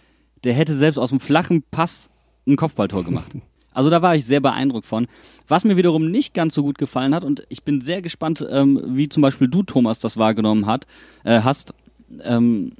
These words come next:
wie du das wahrgenommen hast, das waren die Auswechslungen bei Mainz. Karim Onisivo und Jean-Philippe Mateta, die kamen rein und es war sofort, ich nenne es mal den Jogger-Modus. So wie wenn ich podcaste, wenn ich eine Jogginghose anhabe,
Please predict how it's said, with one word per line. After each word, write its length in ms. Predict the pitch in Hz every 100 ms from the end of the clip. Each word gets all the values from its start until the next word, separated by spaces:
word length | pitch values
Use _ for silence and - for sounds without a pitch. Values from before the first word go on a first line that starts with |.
| - -
wie 180 | 104
du 80 | 117
das 160 | 113 -
wahrgenommen 400 | 110 110 110 107
hast, 180 | 123 - _ _ _ _ _
das 200 | 117 104
waren 260 | 123 139 135
die 160 | 120
Auswechslungen 580 | 107 139 - 92 - 82
bei 140 | 78 76
Mainz. 400 | 64 - - - _ _ _ _ -
Karim 360 | 127 143 170 175
Onisivo 720 | 131 143 127 151 175 180 214 _
und 280 | 123 127 - - 117
Jean-Philippe 540 | 113 147 - 160 220
Mateta, 520 | 127 - 143 160 160 - _ _ _ _ _
die 80 | 131
kamen 340 | - 139 139 131
rein 420 | 113 127 165 226 _ _ _ _ _ _ _ -
und 160 | 143
es 160 | 131 117
war 140 | 131
sofort, 500 | 139 131 - 147 160 - _
ich 140 | 131 113
nenne 160 | 151
es 80 | 147
mal 120 | 135
den 220 | 131 117
Jogger-Modus. 1040 | 98 110 139 117 95 87 85 80 76 - _ _ _ _
So 260 | 110 151
wie 100 | 185 160
wenn 120 | 160
ich 220 | 190 -
podcaste, 500 | - 196 - 147 147
wenn 100 | 135
ich 100 | 135
eine 80 | 131
Jogginghose 560 | 120 151 117 110 101 67
anhabe, 460 | 92 95 95 110